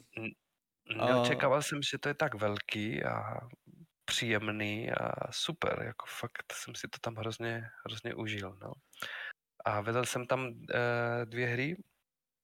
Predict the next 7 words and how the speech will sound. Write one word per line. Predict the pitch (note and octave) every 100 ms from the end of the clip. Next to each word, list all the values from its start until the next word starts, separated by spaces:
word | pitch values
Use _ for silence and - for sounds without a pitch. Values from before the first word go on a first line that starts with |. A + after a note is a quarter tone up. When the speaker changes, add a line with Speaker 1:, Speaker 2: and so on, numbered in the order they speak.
| _ - A2+
Speaker 1:
dvakrát. | G#2+ A#2 - B2+ B2+ - - - - - - - -
Trochu | A#2+ C#3+
jsem | D#3+ E3
se | F#3
bál, | B2+ G2+ G2+ D3+ D#3+
protože | - B2+ - D#3+ A#2 G#2+ G#2
prostě | - G#2 -